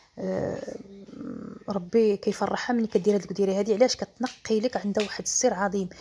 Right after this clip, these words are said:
غير ما ديروهاش اثناء الدوره الشهريه. انا كنقولها ونعاودها، ملي تكون فيكم فتره الحيض، دفاو، تشربوا مشروبات ساخنه مثل القرفه،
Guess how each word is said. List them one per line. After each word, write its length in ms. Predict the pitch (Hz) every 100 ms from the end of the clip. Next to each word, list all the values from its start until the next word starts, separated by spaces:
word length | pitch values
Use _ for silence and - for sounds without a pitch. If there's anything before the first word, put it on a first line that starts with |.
| - - 202
غير 200 | 208 202
ما 80 | 196
ديروهاش 520 | 196 196 208 220 -
اثناء 380 | 190 - 208 226 185
الدوره 340 | - 202 196
الشهريه. 460 | 190 - 180 185 180
انا 80 | 185
كنقولها 320 | 208 190 196
ونعاودها، 380 | 175 185 175 - - - - - - - - -
ملي 100 | 196
تكون 140 | -
فيكم 240 | - - 180
فتره 240 | - 190
الحيض، 340 | - - 277 - - - 180 -
دفاو، 460 | - - 196 240 247
تشربوا 340 | - 202 190
مشروبات 460 | 190 - 190 185 185
ساخنه 500 | 185 175 208 202 262
مثل 140 | 196 -
القرفه، 400 | 185 - 175 -